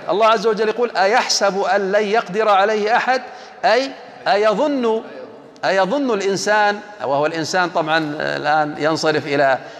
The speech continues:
ال-، ال-، ال-، ال-، الكافر ال-، ال-، الذي يعني غرته قوته وظن أنه، آه، لن يتمكن منه أحد بقوته. "أيحسب أن لن يقدر عليه أحد؟"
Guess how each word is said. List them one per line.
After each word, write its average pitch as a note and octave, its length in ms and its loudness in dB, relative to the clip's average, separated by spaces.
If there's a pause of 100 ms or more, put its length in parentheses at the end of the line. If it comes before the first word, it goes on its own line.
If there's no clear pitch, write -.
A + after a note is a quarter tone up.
(140)
ال-، C#3 220 0
ال-، C3 200 -2
ال-، A#2+ 160 -6
ال-، A2 140 -6
الكافر D3 760 0
ال-، B2+ 160 -4
ال-، A#2+ 160 -6
الذي C3+ 560 -4 (320)
يعني C#3 480 0
غرته D#3+ 560 0
قوته D3+ 760 -2 (420)
وظن C#3 640 2
أنه، D#3 580 2 (380)
آه، C3+ 220 2
لن G3 200 2
يتمكن F3+ 520 0
منه D3+ 400 0
أحد C#3+ 260 0 (320)
بقوته. D3 540 -2 (920)
"أيحسب A3 500 2
أن F#3 240 0
لن E3 120 0
يقدر C#3+ 360 0
عليه B2+ 500 2
أحد؟" C3+ 200 -2